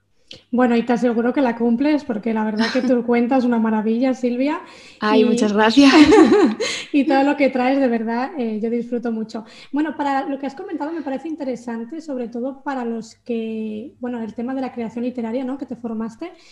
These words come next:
Speaker 1: Eh,
Speaker 2: Ujú.
Speaker 1: cuéntanos un poco esta formación, dónde se hace, qué es lo que diste para, para los interesados.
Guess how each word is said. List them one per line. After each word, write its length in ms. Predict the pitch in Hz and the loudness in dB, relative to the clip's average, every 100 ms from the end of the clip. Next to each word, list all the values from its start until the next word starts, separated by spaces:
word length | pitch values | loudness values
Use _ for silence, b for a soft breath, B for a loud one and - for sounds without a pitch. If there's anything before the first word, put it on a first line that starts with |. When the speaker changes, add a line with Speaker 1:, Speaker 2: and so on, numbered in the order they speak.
| B B - | B B -8
Speaker 1:
Eh, 360 | 277 240 240 294 | -2 0 0 -2
Speaker 2:
Ujú. 80 | - | -4
Speaker 1:
cuéntanos 480 | 285 294 349 339 | -6 -6 -8 -8
un 80 | 339 | -8
poco 480 | 294 294 285 269 262 370 | -8 -8 -6 -4 -6 -6
esta 220 | 254 294 | -8 -8
formación, 880 | - 269 247 233 220 - 240 285 294 | -6 -4 -4 -4 -8 -8 -4 -2 -2
dónde 240 | 262 269 | -2 -4
se 240 | 269 240 | -4 -4
hace, 460 | 233 247 - 311 294 | -4 -6 -8 -10 -8
qué 100 | - | -6
es 100 | 240 | -4
lo 140 | 294 | -4
que 140 | 294 240 | -4 -4
diste 500 | 233 254 - 349 415 - b b | -4 -6 -10 -10 -10 -12 b b
para, 340 | 254 240 233 - | -4 -2 -2 -4
para 140 | 240 | -4
los 180 | 233 226 | -4 -4
interesados. 920 | 226 226 220 - 220 202 208 - | -6 -4 -4 -4 -6 -4 -8 -14